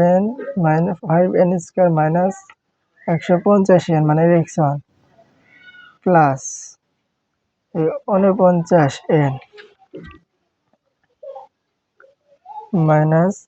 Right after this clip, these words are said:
চার হাজার চারশো সত্তর equal to জিরো। এখান থেকে ফাইভ এন কমন নেব, তাহলে থাকে এন মাইনাস তিরিশ।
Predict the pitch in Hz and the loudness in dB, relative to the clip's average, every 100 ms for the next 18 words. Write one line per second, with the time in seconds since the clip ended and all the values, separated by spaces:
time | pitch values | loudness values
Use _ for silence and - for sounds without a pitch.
0 | _ _ _ _ _ _ - - _ _ | _ _ _ _ _ _ -20 -20 _ _
1 | - 160 156 151 175 180 - 160 - - | -2 0 0 0 -2 -2 -2 -6 -6 -8
2 | 170 190 226 - 156 - _ _ - 156 | -6 -6 -8 -10 -10 -10 _ _ -2 0
3 | 175 190 165 151 120 120 - - _ _ | 0 -2 0 0 0 -6 -20 -20 _ _
4 | - _ _ _ _ _ _ _ - 494 | -20 _ _ _ _ _ _ _ -18 -18
5 | 453 466 - - 196 190 202 190 196 190 | -16 -20 -10 -2 2 4 2 2 2 2
6 | 220 190 208 185 180 175 160 147 139 - | 2 0 2 2 2 0 0 -2 -6 -12
7 | _ _ _ _ _ _ _ _ _ - | _ _ _ _ _ _ _ _ _ -20
8 | - _ _ - 170 175 185 180 180 196 | -20 _ _ -2 0 2 2 4 2 4
9 | 190 185 175 170 180 185 226 - - _ | 2 4 2 4 4 4 0 -12 -20 _
10 | _ _ _ _ - - - - 190 165 | _ _ _ _ -20 -20 -10 0 2 2
11 | 151 143 | 0 -4